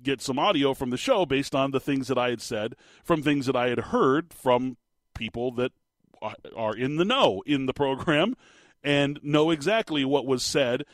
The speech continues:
when Arizona was, was in Eugene. And look, you know, my show is, it's a, it's like, it's a morning show, it's a radio show, radio show. It's, it's a part, it's partly for entertainment. I'm not just a straight news outlet. This is not N P R.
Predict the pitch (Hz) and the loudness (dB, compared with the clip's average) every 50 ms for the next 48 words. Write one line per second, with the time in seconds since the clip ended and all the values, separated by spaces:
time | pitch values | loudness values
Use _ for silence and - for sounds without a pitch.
0 | _ _ _ - 107 123 131 135 135 143 127 131 131 135 127 - 135 135 139 135 | _ _ _ -8 -2 0 0 0 0 0 0 0 2 2 2 2 2 2 2 2
1 | 135 135 127 104 113 - - 139 135 131 113 127 135 131 131 143 156 143 143 202 | 2 0 0 -2 -8 -10 -2 2 2 2 2 2 -2 -2 -2 -2 -4 -4 -2 0
2 | 247 - 113 87 87 - _ _ _ _ _ _ _ _ _ _ _ _ _ _ | 0 0 0 -4 -8 -14 _ _ _ _ _ _ _ _ _ _ _ _ _ _
3 | _ _ - 156 175 180 190 156 - - _ _ _ _ _ _ _ _ _ _ | _ _ -6 -4 0 2 2 2 0 -2 _ _ _ _ _ _ _ _ _ _
4 | _ _ _ _ - - _ _ _ _ _ _ - 175 143 123 110 151 196 240 | _ _ _ _ -20 -20 _ _ _ _ _ _ -4 0 0 0 0 0 -2 -2
5 | 220 - - 196 185 185 175 170 131 147 143 131 127 - - - - _ _ _ | -2 0 2 2 4 4 2 2 0 0 0 0 0 -2 -6 -12 -14 _ _ _
6 | _ _ - - 107 - - 156 - 151 147 151 156 - - 156 135 127 120 - | _ _ -20 -20 -12 -8 -8 -6 -4 -4 -2 -2 -4 -2 0 -2 -2 -2 -2 -4
7 | 131 165 214 208 190 160 - 175 165 160 160 147 139 127 151 156 151 147 - 151 | -2 -2 -2 -2 -2 -2 0 2 4 4 4 4 2 -2 -4 -2 -4 -4 -2 -2
8 | 147 135 135 147 156 151 147 139 131 - 143 143 139 135 135 - _ _ _ _ | 0 0 0 0 0 2 2 0 0 0 0 0 2 2 0 -2 _ _ _ _
9 | _ _ _ _ - 147 143 - - - - 151 151 - 151 - - - - 156 | _ _ _ _ -4 -4 -4 -4 -6 -6 -4 -2 0 0 0 -2 -2 -2 2 2
10 | 165 165 - 147 147 - - - - 175 185 156 156 147 - 147 143 147 139 139 | 2 2 0 -4 -6 -6 -4 -2 -2 0 0 0 -4 -4 -2 -2 -2 0 0 0
11 | 131 - 170 185 180 131 90 82 - - 120 139 147 143 143 139 139 117 104 113 | 0 0 0 0 0 -2 -4 -6 -6 -4 -4 -2 -2 0 0 0 0 -2 -2 -2
12 | 139 135 - 135 123 - - - 117 123 120 104 104 107 110 104 90 95 92 101 | -4 -2 -2 -2 -4 -4 -4 -4 -4 -6 -6 -4 -2 0 0 0 0 -2 -4 -4
13 | 113 143 127 104 113 - 123 113 98 123 120 117 - - 110 110 104 - - 95 | -2 -2 -2 -4 -6 -6 -6 -6 -4 -2 -4 -4 -4 -6 -10 -10 -10 -10 -10 -10
14 | 85 87 92 110 156 185 170 | -4 0 2 2 2 2 0